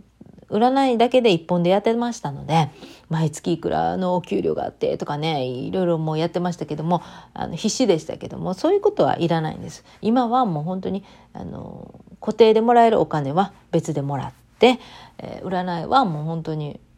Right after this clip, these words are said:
うん、楽しくね、やれる範囲でやれたらいい、やれたらいいなというふうに思ってるんです。楽しみにしておいてください。もうこれ、あの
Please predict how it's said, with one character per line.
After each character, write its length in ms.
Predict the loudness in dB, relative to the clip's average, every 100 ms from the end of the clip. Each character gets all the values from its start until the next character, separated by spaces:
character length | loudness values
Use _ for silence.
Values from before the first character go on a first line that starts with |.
| _ -10
う 60 | -8
ん、 80 | -4
楽 200 | -4 -4
し 80 | -4
く 120 | -6
ね、 120 | -2
や 100 | -2
れ 140 | 0 0
る 80 |
範 240 | 0 -2 -2
囲 100 | -4
で 120 | -4
や 120 | -4
れ 80 | -4
た 140 | -6
ら 40 | -6
い 100 | -8
い、 60 | -12 -6
や 100 | -4
れ 80 |
た 100 | -4
ら 60 | -8
い 60 | -6
い 20 |
な 160 | -4
と 140 | -2 -4
い 60 | -4
う 20 |
ふ 140 | -10
う 40 | -14
に 260 | -4 -4 -4 -14 -6
思 180 | -4 -2
っ 40 |
て 180 | -6 -12
る 60 | -14
ん 80 |
で 120 | -16 -20
す。 160 | -20 _ _ _ -20 -20 -20 _
楽 280 | -2 2 2
し 160 | 2 0
み 140 | 0
に 120 | -2
し 80 | -8
て 120 | 0
お 60 | 0
い 60 | 0
て 100 | -4
く 120 | -4
だ 140 | -6
さ 220 | -6 2
い。 160 | 2 2 -8 _
も 80 | -6
う 20 | 2
こ 80 |
れ、 320 | 4 4 0 -8 _ _ _ -20 -20 _
あ 180 | -6 -4
の 800 | -4 -6 -8 -8 -10 -10 -12 -14